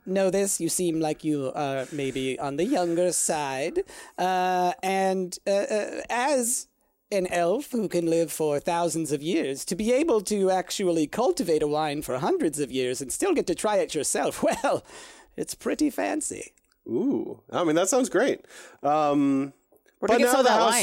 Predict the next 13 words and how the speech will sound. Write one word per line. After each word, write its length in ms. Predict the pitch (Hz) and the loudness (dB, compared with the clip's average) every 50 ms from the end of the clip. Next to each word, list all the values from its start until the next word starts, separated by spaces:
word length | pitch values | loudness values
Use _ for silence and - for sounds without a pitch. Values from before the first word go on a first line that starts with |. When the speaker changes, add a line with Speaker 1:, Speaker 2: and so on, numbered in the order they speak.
| 180 190 - | 0 -2 -4
Speaker 3:
wine? 100 | - - _ _ _ _ _ _ _ _ - _ - | -10 -20 _ _ _ _ _ _ _ _ -18 _ -2
Speaker 2:
now 100 | - 208 | 0 2
the 100 | 226 220 208 | 2 2 2
House 180 | 220 220 - | 2 2 0
of 100 | 208 170 | 0 2
War, 420 | 170 185 202 202 202 196 160 127 120 | 4 4 4 6 4 4 4 4 4
they've, 280 | 123 131 135 131 127 | 4 4 2 2 0
they're, 220 | 127 127 131 135 131 | 2 2 4 4 4
they're 240 | 139 147 147 143 143 | 4 4 4 4 2
in, 120 | 135 123 | 2 2
they're 160 | 143 147 143 | 2 2 2
in 60 | 135 | 2
power, 560 | 127 - - 120 123 120 113 110 107 107 104 | 0 -2 -2 0 2 2 4 4 2 0 -2